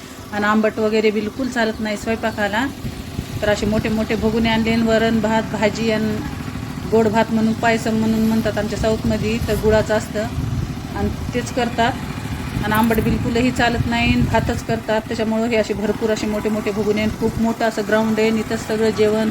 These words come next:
खावण, स्वयंपाक पकवणं असं होतंय. आणि आता ही जे आहे, आणून टाकलेलं आहे सकाळी दुपारी सामान. हे बघा, बसायला चटया वगैरे. आता संध्याकाळी भरपूर असा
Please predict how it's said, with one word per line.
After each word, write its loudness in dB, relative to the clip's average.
खावण, 0
स्वयंपाक -2
पकवणं -4
असं -4
होतंय. 0
आणि -2
आता 0
ही 2
जे 0
आहे, 2
आणून 0
टाकलेलं 0
आहे 2
सकाळी 2
दुपारी -2
सामान. -2
हे -2
बघा, 0
बसायला 2
चटया 2
वगैरे. 2
आता 0
संध्याकाळी 0
भरपूर -2
असा -2